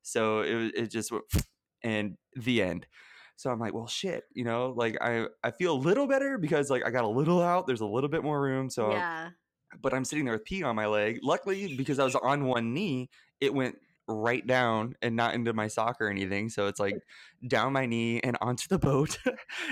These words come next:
Speaker 1: And so I grab the, uh, the Sprite vodka can and I go, "Oh no!" And <laughs> I, I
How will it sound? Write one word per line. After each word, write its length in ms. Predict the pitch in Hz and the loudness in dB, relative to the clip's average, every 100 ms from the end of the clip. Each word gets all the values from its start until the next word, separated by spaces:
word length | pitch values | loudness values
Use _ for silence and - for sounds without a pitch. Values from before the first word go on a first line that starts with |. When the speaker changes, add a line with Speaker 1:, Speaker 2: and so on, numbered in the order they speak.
| 233 _ | -6 _
Speaker 1:
And 440 | 139 139 139 135 135 _ | -4 -2 -2 -2 -4 _
so 340 | - - 135 131 | -8 2 2 4
I 60 | 135 | 0
grab 420 | 131 127 143 135 | 2 2 2 0
the, 440 | 117 110 110 110 107 | 0 2 2 -2 -2
uh, 360 | 120 113 110 107 113 - _ - | -2 0 -2 -4 -8 -20 _ -8
the 60 | |
Sprite 460 | 123 - 110 113 - _ _ _ - | -8 -4 -2 -2 -4 _ _ _ -14
vodka 420 | 117 107 110 147 139 | -2 -2 0 -4 -4
can 360 | 139 143 147 | -4 -4 -4
and 120 | - 123 | -2 2
I 40 | |
go, 140 | 117 - | 2 4
"Oh 220 | 220 214 | 4 6
no!" 580 | 254 302 311 240 185 147 | 6 6 6 6 6 6
And 160 | 107 123 | 6 2
<laughs> 0 | |
I, 100 | - 175 160 - - | 2 0 -2 -6 -12
I 40 | - | -4